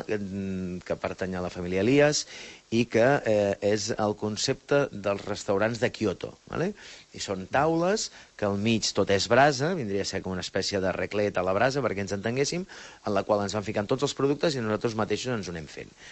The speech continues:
Cada taula té la seva pròpia extrac-, extracció i tot.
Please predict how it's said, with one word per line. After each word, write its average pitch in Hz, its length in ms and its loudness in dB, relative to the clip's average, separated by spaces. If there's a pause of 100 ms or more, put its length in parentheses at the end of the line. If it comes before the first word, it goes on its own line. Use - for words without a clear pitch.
(120)
Cada 73 160 -2
taula 80 300 0
té 82 100 -6
la 82 80 -4
seva 87 180 -2
pròpia 82 300 -4
extrac-, - 400 -2
extracció 101 580 2
i 123 60 4
tot. - 180 -8